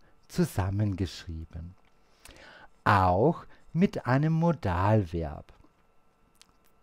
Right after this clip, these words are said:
Der Punkt, der Zug möchte pünktlich sein. Ja, der Zug muss um siebzehn Uhr abfahren. Hier haben wir ein Modalverb. Das Modalverb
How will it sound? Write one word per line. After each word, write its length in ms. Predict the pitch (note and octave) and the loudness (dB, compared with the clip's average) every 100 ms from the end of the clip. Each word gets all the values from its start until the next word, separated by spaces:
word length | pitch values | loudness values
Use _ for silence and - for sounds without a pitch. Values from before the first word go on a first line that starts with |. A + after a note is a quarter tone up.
| _ _ _ _ - _ _ _ _ _ - - - | _ _ _ _ -20 _ _ _ _ _ -20 -20 0
Der 80 | C#3+ | 0
Punkt, 440 | - G3+ G#3 D3 | 4 4 4 2
der 140 | D3 C#3+ | -2 -2
Zug 380 | - G#3+ A3 D#3+ | 2 2 2 2
möchte 380 | E3 D#3+ - C#3+ _ | 2 2 -2 -6 _
pünktlich 560 | - C#3+ A#2+ - F2 - | 4 4 4 -2 -6 -6
sein. 380 | - D#2+ D#2+ - F#2+ _ | -8 -8 -8 -14 -20 _
Ja, 240 | E2+ D#2+ D2+ _ _ _ _ | -8 -8 -8 _ _ _ _
der 220 | G2+ G2+ - | 0 0 -2
Zug 560 | - C#3+ D3 D3+ - - - _ | -6 0 2 2 -2 -18 -20 _
muss 760 | G2+ G#2+ A#2+ F3+ G#3+ - - - - - | 0 4 8 8 6 0 -18 -20 -20 -20
um 240 | - D3 C#3+ | -2 2 2
siebzehn 580 | A#2+ C#3 - - B2+ A#2+ | 2 0 0 -4 -2 -2
Uhr 380 | G#2 G2+ G2+ G2+ - - _ | -2 0 0 -2 -10 -20 _
abfahren. 1160 | G#2+ A2 - - - E2+ E2 D#2+ D#2+ D#2+ E2 D#2+ _ _ _ _ - - - - | 0 0 0 -10 -6 -6 -6 -10 -12 -18 -18 -20 _ _ _ _ -20 -20 -20 -20
Hier 240 | - F3 F3+ | 0 4 6
haben 260 | D#3 C3 | 4 4
wir 120 | C#3+ C#3 | 2 2
ein 100 | C3 | 4
Modalverb. 1120 | C3 A#2 F#2 F2 G2 G#2+ F2 E2+ D2 D#2 - _ _ _ | 0 0 -4 0 2 2 0 -6 -6 -10 -16 _ _ _
Das 200 | - G2+ | -8 -4
Modalverb 960 | G2+ G#2 E2 D#2+ D#2+ E2 F#2+ C3 F#3+ - | -2 -2 -2 -2 -2 -2 0 0 0 -6